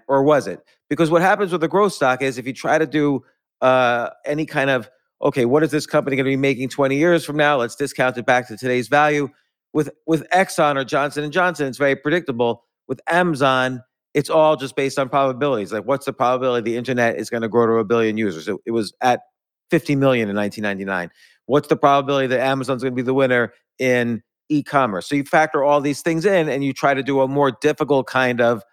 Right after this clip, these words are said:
unpredictable discounted cash flow analysis. And,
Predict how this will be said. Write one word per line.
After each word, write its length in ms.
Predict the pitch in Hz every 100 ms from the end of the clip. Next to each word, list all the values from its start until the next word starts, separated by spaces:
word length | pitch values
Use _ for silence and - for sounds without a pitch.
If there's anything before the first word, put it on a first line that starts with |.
| _ _ -
unpredictable 1040 | 147 147 - 135 143 139 120 113 110 - _ _ _ _ _ _ -
discounted 560 | 143 - 131 127 120
cash 260 | 135 127 123
flow 160 | 127
analysis. 680 | 120 120 120 120 123 98 - - _ _ -
And, 560 | 151 143 139 139 -